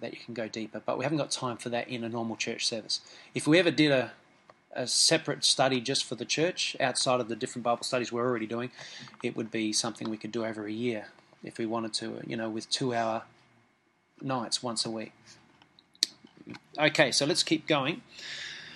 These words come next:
So, the prisoner of Christ. Ephesians three one says, "For this reason, I,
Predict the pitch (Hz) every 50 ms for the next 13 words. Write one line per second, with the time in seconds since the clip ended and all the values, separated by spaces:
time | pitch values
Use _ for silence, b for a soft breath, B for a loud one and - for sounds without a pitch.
0 | B B B B B - - _ - - - - - - - - - - - 190
1 | 190 190 190 - - 185 - - 269 285 196 226 233 202 180 - - - 190 208
2 | 208 180 127 - - - - - - - - - - - 165 - 214 247 220 156
3 | 202 180 - - - 185 175 165 156 160 170 170 156 143 139 - - 170 160 156
4 | - - 165 196 226 - - 170 190 202 208 208 175 170 214 202 165 B B B
5 | B B B - 160 175 190 190 196 202 -